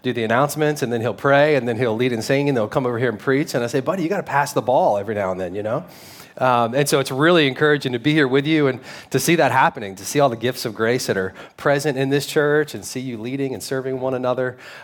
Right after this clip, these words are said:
Um, the only thing that could make it better would, would be if Albert could be here with us. I wish he was, but, um, uh, hope you are getting better, and I'm so grateful to be able to open the Word with you. Um, if you would open your Bible, if you have one handy,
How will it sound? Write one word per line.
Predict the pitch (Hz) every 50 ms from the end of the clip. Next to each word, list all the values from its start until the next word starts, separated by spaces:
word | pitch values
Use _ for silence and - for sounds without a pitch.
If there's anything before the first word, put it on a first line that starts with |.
| - -
Um, | - 117 117 113 110 110 110 101 - - - -
the | - 131
only | 135 170 190
thing | 185 208 190
that | 165 147
could | - 147
make | 156 156 151
it | 151 127
better | 127 147 165 175 143
would, | 113 117 110 107 117
would | 123 120
be | 139 139
if | 120 -
Albert | - 120 131 127 120 -
could | 123 117
be | 120 113
here | 123 117
with | 110 120 123 104
us. | 87 - -
I | 98
wish | 98 104 -
he | - 104
was, | 98 101 98 90 87 85 90
but, | 92 101 98 92 - -
um, | 104 92 90 87 87 90 - - - - - - - -
uh, | 110 107 98 95 95
hope | - 135 143 139 - - -
you | 139 143 147 131
are | 117 120
getting | 131 139 139 131
better, | 139 139 143 143 143 143 131 - -
and | 123 120 117 120 120 117 117 - -
I'm | 113 117 117
so | - 139 131
grateful | - 127 123 135 139 131
to | 123
be | 113 123
able | 120 117
to | 110
open | 113 139 135 135 127
the | 117
Word | 104 110 120 139 156 147
with | 117 107 101 -
you. | 117 113 123 139 143 - - - - - - - - -
Um, | - 127 127 127 127 123 -
if | 160 156 -
you | 185 180
would | 185 175
open | 147 160 190 196 202 220 202 185
your | 156 143
Bible, | 131 135 135 151 180 185 139 139 139
if | 135 -
you | 143
have | 131 135 139 147 143
one | 160 143 131
handy, | - 139 131 143 143 127 117 110 104 -